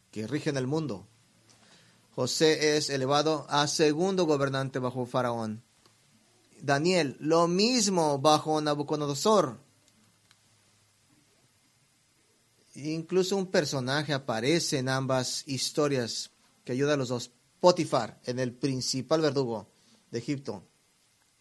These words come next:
Y le cae bien a, a José. Es sorprendente. Y aun cuando le ponen la presión,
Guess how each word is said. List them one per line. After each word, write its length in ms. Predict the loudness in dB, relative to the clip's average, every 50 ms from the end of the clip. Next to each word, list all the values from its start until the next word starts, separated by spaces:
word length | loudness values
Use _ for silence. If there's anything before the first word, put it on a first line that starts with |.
| _ _ _ _ _ _ _ _ _ _ _ _ _ _ _ _ _ _ _ _ _ _ _ _ _ _ _ _ _ -10
Y 140 | -8 -6 -4
le 180 | -4 -4 -4
cae 180 | -2 0 0 0
bien 300 | 0 -2 -2 -2 -4 -6
a, 140 | -8 -10 -12
a 440 | -14 -16 -18 -18 -18 -18 -20 -20
José. 260 | -20 -18 -18 -18 -18 -20 -20 _ _ _ _ _ _ _ _ _
Es 140 | -14 -10 -8
sorprendente. 560 | -8 -6 -4 -4 -4 -2 -4 -4 -6 -8 -14 -10
Y 100 | -8 -6
aun 140 | -6 -6 -6
cuando 220 | -6 -6 -6 -6
le 40 | -6
ponen 120 | -6 -6
la 80 | -6 -6
presión, 360 | -6 -8 -8 -8 -8 -10 -10